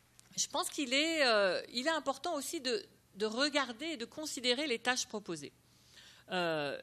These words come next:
la présentation, d'abord, alors j'ai vu qu'avec les drapeaux, c'était le même système,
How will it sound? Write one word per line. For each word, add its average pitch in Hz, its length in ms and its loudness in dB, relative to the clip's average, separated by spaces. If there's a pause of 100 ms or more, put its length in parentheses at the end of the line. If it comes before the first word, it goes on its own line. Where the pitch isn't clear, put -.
la 233 120 10
présentation, 294 640 2 (140)
d'abord, 285 340 0 (100)
alors 208 160 0
j'ai 214 140 -2
vu 302 140 -4
qu'avec 233 260 4
les 233 100 2
drapeaux, 214 340 4
c'était 240 260 -4
le 196 80 2
même 220 180 -2
système, 247 420 0